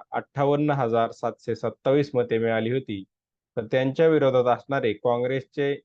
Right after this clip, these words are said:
दत्ता बहिरट यांना त्रेपन्न हजार सहाशे तीन मते मिळाली होती. अशा प्रकारे पाच हजार एकशे चोवीस मताच्या मताधिक्याने सिद्धार्थ शिरोळे हे या मतदारसंघातून विजयी झाले होते.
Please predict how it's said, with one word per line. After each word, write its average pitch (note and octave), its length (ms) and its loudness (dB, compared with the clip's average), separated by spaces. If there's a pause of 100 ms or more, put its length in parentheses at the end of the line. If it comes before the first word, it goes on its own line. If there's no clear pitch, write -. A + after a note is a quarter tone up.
(180)
दत्ता A2+ 480 0
बहिरट A#2+ 460 2 (600)
यांना A#2+ 340 -2
त्रेपन्न B2+ 580 -2
हजार A#2+ 440 0 (120)
सहाशे A#2 580 -6
तीन C#3+ 360 0
मते A#2 280 -2
मिळाली A2+ 320 -2
होती. A2+ 300 -8 (500)
अशा C3+ 260 0
प्रकारे D3+ 480 2 (160)
पाच D3 280 2
हजार C3 300 0
एकशे B2+ 400 -8
चोवीस C#3 500 -2
मताच्या A#2+ 420 0
मताधिक्याने A#2 840 -4 (840)
सिद्धार्थ C#3 520 -2
शिरोळे C#3+ 460 2 (500)
हे C3 200 -6
या A#2+ 160 2
मतदारसंघातून A2+ 960 -6
विजयी A2 340 -2
झाले A2+ 220 0
होते. A#2+ 280 -2